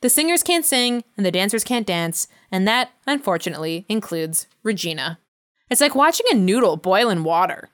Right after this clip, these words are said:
says Janice, sitting upside down on Regina's bed. It's Monday, and they're in Regina's room. Regina is rehearsing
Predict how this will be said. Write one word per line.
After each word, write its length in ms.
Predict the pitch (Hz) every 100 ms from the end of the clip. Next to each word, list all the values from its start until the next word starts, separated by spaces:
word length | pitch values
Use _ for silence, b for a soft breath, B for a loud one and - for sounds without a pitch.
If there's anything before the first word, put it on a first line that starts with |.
| _
says 260 | - 196 170
Janice, 480 | 180 - - - -
sitting 280 | - 233 214
upside 280 | 190 - 208
down 280 | 165 117 -
on 120 | 180
Regina's 320 | 180 175 170 165
bed. 320 | - - - _ _ _ _ _ -
It's 140 | 220
Monday, 400 | 330 381 202 69 -
and 140 | 214
they're 60 | 220
in 120 | 226
Regina's 380 | 226 190 185 190
room. 400 | 208 - - 202 _ -
Regina 280 | 220 311 311
is 140 | 233
rehearsing 560 | 254 349 339 190 180